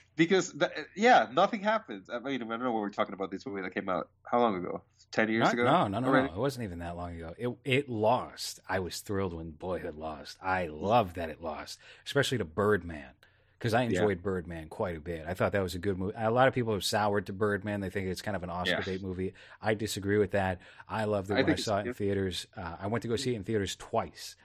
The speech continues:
Speaker 2: I, and then
Speaker 1: Yeah.
Speaker 2: it, and then it got nominated for Best Picture. And I'll tell you what, haven't really watched it since, bec-, probably because of that, subconsciously because of that. I think winning Best Picture kind of, uh, kind of dooms you a little. In, in this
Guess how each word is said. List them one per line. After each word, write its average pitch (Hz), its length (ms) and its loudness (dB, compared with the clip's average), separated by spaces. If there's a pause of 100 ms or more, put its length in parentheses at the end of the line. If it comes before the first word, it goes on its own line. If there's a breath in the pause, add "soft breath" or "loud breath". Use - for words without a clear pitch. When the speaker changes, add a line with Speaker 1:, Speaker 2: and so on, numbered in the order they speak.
(280 soft breath)
Speaker 2:
I, 92 240 -6
and 107 160 0
then 117 120 6
Speaker 1:
Yeah. 110 60 2
Speaker 2:
it, 107 40 -10 (100)
and 120 120 0
then 151 80 8
it 143 60 4
got 113 200 4
nominated 107 420 0
for 110 80 -8
Best 98 280 -2
Picture. 95 500 -4
And 101 380 -2 (100)
I'll 104 80 -8
tell 107 140 -2
you 95 80 0
what, 98 260 -2 (300 soft breath)
haven't 104 280 2
really 95 240 0
watched 87 400 -2
it 87 80 -10
since, 92 360 -6
bec-, - 420 -10
probably 151 260 6
because 104 300 0
of 90 60 -2
that, 80 180 -8
subconsciously 95 720 -2
because 82 320 -6
of 78 80 -10
that. 69 220 -12 (220 loud breath)
I 98 100 2
think 143 140 4
winning 117 240 2
Best 98 240 2
Picture 98 320 -6
kind 101 360 -4
of, 87 240 -2
uh, 78 300 -6 (460 soft breath)
kind 139 160 0
of 78 80 -8
dooms 98 280 -2
you 90 80 -4
a 80 60 -6
little. 85 160 -8
In, 135 260 -2
in 131 220 4
this - 380 2